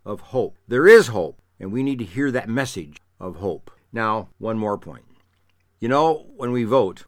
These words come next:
we get a little sticker to put on our, uh, shirt and our lapel that says, "I voted." When I voted the last time, I got one of those little stickers, and I put it on, and I let everybody know that I voted, and I told other people,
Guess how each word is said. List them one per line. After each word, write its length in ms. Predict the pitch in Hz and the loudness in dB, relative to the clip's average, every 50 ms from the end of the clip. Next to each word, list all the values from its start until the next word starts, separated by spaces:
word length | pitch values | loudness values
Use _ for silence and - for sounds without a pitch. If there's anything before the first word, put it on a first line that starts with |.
| _ | _
we 80 | - 107 | -14 -6
get 140 | 101 127 123 | -4 -4 -2
a 40 | 117 | -2
little 140 | 120 117 | -4 -6
sticker 400 | 107 - - - 143 - 78 82 | -6 -8 -6 -8 -8 -6 -6 -12
to 80 | 76 82 | -12 -12
put 180 | - - 101 92 | -8 -8 -6 -6
on 200 | 98 98 98 95 | -4 -6 -6 -6
our, 280 | 92 92 90 87 85 - - _ - 92 | -6 -6 -6 -8 -10 -14 -20 _ -18 -16
uh, 320 | 90 87 87 85 82 85 | -14 -14 -12 -14 -14 -16
shirt 420 | - - - 117 117 127 123 - | -16 -12 -6 -4 -4 -4 -4 -6
and 140 | - 90 92 | -14 -14 -14
our 120 | 87 85 87 | -12 -12 -12
lapel 600 | 87 87 - - 110 110 110 113 117 113 98 - - - - - _ _ | -14 -14 -8 -4 0 0 2 0 0 -2 -6 -12 -20 -20 -20 -20 _ _
that 140 | - 107 101 | -10 -8 -8
says, 340 | - - 120 117 117 110 104 101 | -4 -4 -2 -2 -2 -4 -6 -8
"I 220 | - 113 123 123 120 | -6 -4 -4 -4 0
voted." 460 | 104 127 123 117 92 82 71 - - - _ _ _ | 2 2 2 2 0 -4 -12 -16 -20 -20 _ _ _
When 140 | 90 87 87 | -12 -8 -8
I 80 | 95 | -6
voted 320 | 98 90 104 110 113 110 98 | -4 -2 -2 -2 -2 -2 -4
the 80 | 107 | -4
last 340 | 104 107 110 113 113 - - | -2 0 0 0 -2 -2 -4
time, 440 | - 110 117 123 139 160 165 156 - - - - - _ | -4 -2 0 0 -2 -2 -6 -10 -12 -16 -20 -20 -20 _
I 140 | - 117 131 | -8 -8 -6
got 220 | 120 127 123 110 104 | -4 -4 -4 -4 -4
one 120 | 107 104 | -6 -6
of 60 | 101 | -4
those 160 | 104 104 98 | -6 -6 -6
little 160 | 98 101 95 92 | -6 -8 -8 -10
stickers, 560 | - - 117 101 92 120 139 156 151 120 104 | -10 -10 -10 -8 -6 -6 -6 -6 -6 -4 -4
and 160 | 107 101 98 | -6 -4 -4
I 140 | 98 98 98 | -4 -4 -6
put 260 | - - 123 131 123 | -6 -4 -2 -2 0
it 80 | 113 113 | 0 0
on, 420 | 113 127 143 165 185 180 156 123 - - - _ _ | 2 2 2 2 0 -2 -4 -10 -12 -20 -20 _ _
and 140 | - 104 107 | -12 -10 -8
I 80 | 107 110 | -6 -4
let 220 | 110 127 131 127 | -4 -4 -2 -2
everybody 420 | 143 147 170 170 156 165 165 170 | -2 -4 -4 -2 -2 -2 -2 -2
know 200 | 160 160 156 131 | -2 -2 -2 -2
that 120 | 104 92 82 - - | -2 -2 -6 -10 -6
I 180 | 110 110 120 | -4 -2 -2
voted, 440 | 120 110 113 135 139 131 110 101 85 | -2 0 2 2 2 2 0 -2 -6
and 160 | 92 95 92 | -6 -8 -6
I 120 | 92 92 90 | -8 -8 -10
told 480 | - - 131 151 165 160 147 123 - - | -10 -4 0 0 0 0 -2 -6 -10 -12
other 280 | - 147 170 170 156 | -6 -4 -4 -4 -4
people, 400 | - - - 101 - 82 73 - | -6 -6 -10 -10 -10 -12 -18 -18